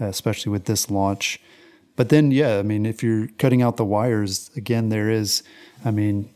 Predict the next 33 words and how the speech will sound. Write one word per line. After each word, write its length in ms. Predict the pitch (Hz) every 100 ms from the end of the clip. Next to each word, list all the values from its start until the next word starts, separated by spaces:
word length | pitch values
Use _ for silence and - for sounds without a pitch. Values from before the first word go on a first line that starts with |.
| _ -
I've 180 | 120
had 260 | 107 123 98
so 180 | - 117
much 220 | 113 -
trouble 280 | 120 110 101
pairing, 480 | - 113 107 104 101
like, 160 | 95
Bluetooth 640 | 101 95 104 110 - 110 -
stuff 360 | - 110 -
with 160 | 110 -
my 100 | 95
phone. 600 | - - 110 107 101 98 _
<laughs> 60 |
So 180 | - - 143
I 140 | 139
imagine 520 | 123 131 131 135 120
that 180 | 135 -
there's, 260 | 123 110 107
like, 320 | 104 98 - - - - -
those 220 | 110 104 -
frustrations 960 | - - 143 - - 110 - 107 98
too, 220 | - 110 101
where 100 | 98
you're 80 |
like, 240 | 98 95 -
"Dang 220 | 123 143
it, 100 | 113
why 160 | 101 107
can't 180 | 123
I 40 | 117
find 300 | - 117 120
my 140 | 117
derailleur?" 560 | 110 107 110 117 104